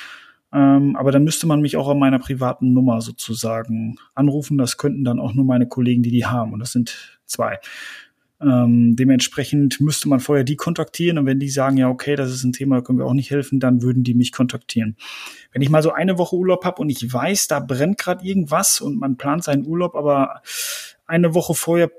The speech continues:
beginnt plötzlich eine Ausschreibung, die natürlich in der Automobilwelt fest datiert ist, wo man nicht schieben kann, weil der Hellmann in Urlaub geht, dann, ähm, versuche ich das zu übergeben, behalte aber trotzdem ein Auge drauf.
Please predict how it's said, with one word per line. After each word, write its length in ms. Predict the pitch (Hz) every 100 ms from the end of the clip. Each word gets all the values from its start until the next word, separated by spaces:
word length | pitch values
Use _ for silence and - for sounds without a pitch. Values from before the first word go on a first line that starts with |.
| _ _
beginnt 300 | 165 156 180
plötzlich 320 | 175 - -
eine 80 | 147
Ausschreibung, 760 | 165 - - 151 180 180 196 180
die 220 | 156 156
natürlich 400 | 151 139 - 156
in 80 | 143
der 100 | 147
Automobilwelt 840 | 147 - 143 127 156 151 151 143 -
fest 800 | - - - - 170 - - -
datiert 460 | 196 - 185 185 180
ist, 340 | 196 202 -
wo 80 | 147
man 260 | 151 143
nicht 420 | 160 170 - - -
schieben 440 | - 196 196 190
kann, 380 | - 185 190 180
weil 500 | 160 151 147 147 143 - - - _ -
der 120 | 143
Hellmann 260 | 151 165 156
in 140 | 147
Urlaub 340 | 151 175 180
geht, 460 | 170 180 180 - 165 -
dann, 340 | 139 156 156
ähm, 400 | 147 143 143 143
versuche 300 | 127 127 185
ich 80 | 180
das 260 | 170 - -
zu 80 |
übergeben, 400 | 156 147 147 180
behalte 260 | 165 147 143
aber 100 | -
trotzdem 280 | - - 151
ein 60 |
Auge 180 | 135 131
drauf. 340 | 117 110 110